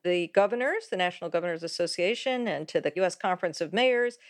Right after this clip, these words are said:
and to policymakers at the state level. We want to open a conversation with everybody about the risks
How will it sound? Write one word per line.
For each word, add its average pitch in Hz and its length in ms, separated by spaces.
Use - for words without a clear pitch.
and 170 200
to 175 80
policymakers 185 840
at 160 80
the 151 100
state 208 300
level. 185 360
We 262 100
want 294 180
to - 60
open 226 220
a 175 60
conversation 185 800
with 151 200
everybody 151 680
about 165 440
the 165 100
risks - 800